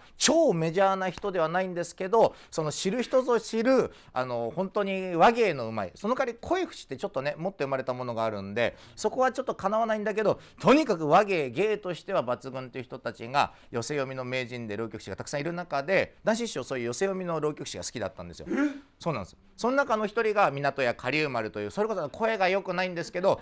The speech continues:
Speaker 2: 花柳丸さんっていうのは講談師ですか？
Speaker 1: うん。えっと、講釈です。
Speaker 2: 講釈師。
Speaker 1: はい。
Speaker 2: 講釈師、講釈師。
Speaker 1: あ、いや、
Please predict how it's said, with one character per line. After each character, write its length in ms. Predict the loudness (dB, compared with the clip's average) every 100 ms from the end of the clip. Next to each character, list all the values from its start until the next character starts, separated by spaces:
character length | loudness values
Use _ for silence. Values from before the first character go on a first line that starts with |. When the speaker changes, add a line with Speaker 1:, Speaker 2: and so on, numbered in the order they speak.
| -4
Speaker 2:
花 140 | 0
柳 160 | 4 4
丸 200 | 2 -8
さ 120 | -10
ん 60 | -14
っ 20 |
て 80 | -14
い 20 |
う 40 | -14
の 60 |
は 60 | -14
講 240 | -10 -8
談 160 | -8 -12
師 0 |
で 20 | -16
す 20 |
か？ 60 | -20
Speaker 1:
う 220 | _ 0
ん。 20 |
え 20 |
っ 20 |
と、 120 | 0 0
講 180 | 2
釈 240 | 0 -2 -4
で 100 | -2
す。 100 | -4
Speaker 2:
講 40 |
釈 160 | -6 -10
師。 80 | -12
Speaker 1:
は 220 | 4 8 8
い。 20 |
Speaker 2:
講 60 |
釈 140 | 6 -8
師、 80 | -14
講 140 | -16
釈 160 | -16 -12
師。 60 | 8
Speaker 1:
あ、 260 | 10 12
い 20 | 10
や、 160 | 8